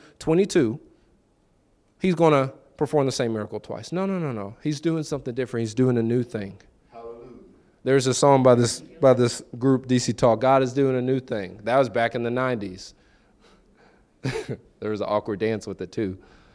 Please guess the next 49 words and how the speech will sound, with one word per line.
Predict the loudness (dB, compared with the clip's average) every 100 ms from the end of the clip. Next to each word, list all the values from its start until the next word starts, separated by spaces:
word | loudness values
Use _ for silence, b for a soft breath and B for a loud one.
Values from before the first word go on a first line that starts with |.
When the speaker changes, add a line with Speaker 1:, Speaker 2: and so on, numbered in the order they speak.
| b b b b _
Speaker 1:
But | 2
if | 6
we | 6
were, | 6 4 2
if | 2
they | 6
were | 6
singing | 4 0 0
about | 2 4 2 0 -4
God's | 2 2 2
doing | 0 0
a |
new | 0 -2
thing | 0 -2
in | -2
the | -2
nineties, | -2 -2 -2 -4
then | -4 -2
why | 0
are | 0 -2
we | 0 0 -2 -6 -16 _ _ _ _ _
searching | -8 -4 -2 -2 -4
God | 0 0 0
and | -4 -6
saying, | -6 -4
"Okay, | -4 -4
God, | -4 -2 -2 -2
you | -2
didn't | -2 -4
do | -2 -2
it | 0
like | -6 -6
this | -8 -8
before, | -14 -6 -2 -2
so, | -2 -4 -4 -8 -10
uh, | -10 -10 -14 -18 -20 -20 -20
wh-, | -20 -18 -6 -4
what | -2 -4
are |
you | -4
doing?" | -4 -4 -2
Why | 2
are | 2
we | 2
questioning | -2 -4 -4 -4 -8
God | -2 0 0
based | 0 -4 -4
off | -6 -6
of | -12